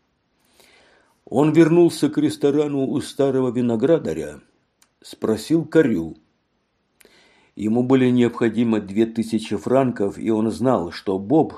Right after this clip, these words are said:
не может одолжить ему такую сумму. Он бросил оружие в сену, чтобы не возникло вопросов об отпечатках пальцев.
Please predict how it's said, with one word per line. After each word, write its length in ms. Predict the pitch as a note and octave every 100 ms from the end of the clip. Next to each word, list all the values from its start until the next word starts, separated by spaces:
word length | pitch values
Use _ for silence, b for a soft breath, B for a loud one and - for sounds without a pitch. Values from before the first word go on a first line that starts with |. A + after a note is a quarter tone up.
| - _
не 280 | - D#3 F3
может 460 | D#3 C#3 F#2 F2+
одолжить 640 | - G#2+ G#2 G#2+ C3+ C3
ему 180 | B2 A#2+
такую 420 | A2+ G#2 A2+ A2
сумму. 640 | F#2+ - G2+ F#2+ D#2 D2+ - _ _ _ _ _ _ _ _ _ _ _ _
Он 200 | - C3
бросил 460 | B2 C3+ C3+ D3 B2+
оружие 440 | B2 B2+ A2 C3+
в 80 | C3
сену, 560 | - A#2+ G#2 F#2+ E2+ D#2 _ _ _
чтобы 380 | _ - G2+ G2+
не 100 | A2+
возникло 520 | A2 A2+ A2+ A2+ A2+
вопросов 600 | A2 G#2+ A2+ C#3+ - C3
об 220 | - A#2+ A2
отпечатках 720 | A2 A2 G#2 A2+ A2+ A2+ -
пальцев. 600 | G2+ D#2+ - C2+ -